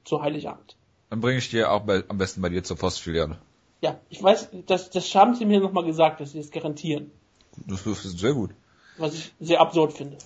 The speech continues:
Speaker 2: Ich finde schon
Speaker 1: Oder?
Speaker 2: gut, dass die Ausgabe so anfängt, weil quatschen wir uns nämlich nachher nicht tot.
Speaker 1: Natürlich nicht.
Speaker 2: Ähm, ich habe gerade beschlossen, wir fangen mit der News-Ecke an.
Speaker 1: Spontan beschlossen? Das haben wir nicht in einer Stunde Vorgespräch beschlossen.
Speaker 2: <laughs> Nee.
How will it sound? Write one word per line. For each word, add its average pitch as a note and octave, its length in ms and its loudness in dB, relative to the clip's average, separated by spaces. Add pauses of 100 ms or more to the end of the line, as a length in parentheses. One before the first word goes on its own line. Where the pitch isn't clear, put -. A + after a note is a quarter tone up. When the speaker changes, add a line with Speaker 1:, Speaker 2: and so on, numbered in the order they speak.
(260)
Speaker 2:
Ich - 80 -6
finde C4+ 160 4
schon D#3+ 80 6
Speaker 1:
Oder? E3 80 2
Speaker 2:
gut, - 40 6
dass D3+ 140 6
die D3+ 80 6
Ausgabe B2+ 380 8
so A#2+ 160 4
anfängt, A2 420 2
weil G#2 140 6
quatschen A#2 280 2
wir A2+ 40 0
uns G2+ 120 -4
nämlich G#2+ 200 -4
nachher C3 260 4
nicht G2+ 220 -2
tot. B2+ 260 -4 (640)
Speaker 1:
Natürlich G3 260 2
nicht. C#3 200 -8 (880)
Speaker 2:
Ähm, B3 640 6 (340)
ich G3+ 140 2
habe A#3+ 140 4
gerade G3+ 180 4
beschlossen, E3+ 320 2
wir D#3 80 0
fangen D3 160 0
mit C#3 80 -4
der B2+ 60 4
News-Ecke G#2+ 400 -2
an. D#3 180 -2 (760)
Speaker 1:
Spontan F3+ 460 2
beschlossen? F3 500 -6
Das E3 140 -12
haben D#3+ 120 -2
wir D#3+ 100 0
nicht G#3 280 -4 (240)
in F#3 80 -8
einer F#3 240 4
Stunde F#3 200 0
Vorgespräch E3 520 4
beschlossen. D3 380 -8 (400)
Speaker 2:
<laughs> - 360 -16
Nee. B2+ 240 -2